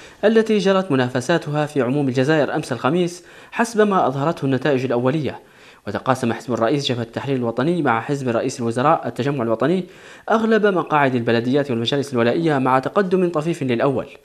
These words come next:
وشكل صعود حزب جبهة المستقبل الذي يقوده مرشح الرئاسة السابق عبد العزيز بولعيد المفاجأة في سادس انتخابات محلية في تاريخ التعددية السياسية بالجزائر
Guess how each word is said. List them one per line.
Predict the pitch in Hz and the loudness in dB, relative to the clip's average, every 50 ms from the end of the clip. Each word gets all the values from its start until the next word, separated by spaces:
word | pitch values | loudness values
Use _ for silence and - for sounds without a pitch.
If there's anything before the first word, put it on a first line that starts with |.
| _ _ - _ _ _ _ - | _ _ -20 _ _ _ _ -8
وشكل | 117 113 - 156 151 - 143 135 131 | -4 0 2 0 2 4 2 2 4
صعود | - 151 160 160 | 4 2 4 2
حزب | 131 - 160 151 147 139 | 2 0 -2 -2 0 2
جبهة | 135 160 151 151 147 139 143 | 4 4 4 4 2 0 0
المستقبل | 131 131 131 - 185 - - 190 175 143 | -2 -2 0 0 -2 2 2 2 4 4
الذي | 127 139 151 143 147 | 4 4 2 2 2
يقوده | 143 135 - 170 160 147 139 135 | 0 2 4 2 2 2 2 2
مرشح | 131 139 147 - - 131 135 | 2 0 0 0 -2 0 2
الرئاسة | 131 135 151 160 - - 139 - | 2 4 2 2 0 -2 -2 -2
السابق | 131 123 - 170 160 151 143 117 | -2 -2 0 0 0 2 2 0
عبد | 127 135 131 | 0 0 0
العزيز | 123 123 135 156 175 160 147 135 | 0 -2 0 0 -2 -2 -2 -2
بولعيد | 131 127 135 170 180 170 151 - - - - - - - - - - | -2 -2 0 0 0 -2 -4 -8 -16 -20 -20 -20 -20 -20 -10 0 2
المفاجأة | 214 226 220 208 202 - 214 202 175 190 202 - 180 180 | 2 2 2 0 2 2 2 2 4 4 2 4 2 0
في | 180 - 190 185 143 127 | 0 0 -2 0 0 -2
سادس | - 165 160 151 139 - 139 | 2 2 0 0 0 -6 -6
انتخابات | 127 - - 135 135 156 151 - 131 | -6 -4 -2 0 0 0 0 0 -2
محلية | 127 117 120 127 143 175 170 160 143 | -2 -2 -2 -2 -2 0 0 -2 0
في | 139 214 208 | 0 -2 0
تاريخ | 208 202 190 190 185 - | 2 2 2 2 2 -2
التعددية | 151 - 135 127 131 139 131 160 160 139 143 | 0 2 4 4 4 2 0 0 0 0 0
السياسية | 131 123 - - 139 135 127 - - 175 156 139 - - | -2 -8 -6 -2 0 0 0 0 0 -2 -2 -2 -2 -4
بالجزائر | 127 123 131 123 - 175 165 151 151 | -6 -2 -2 0 2 2 4 4 2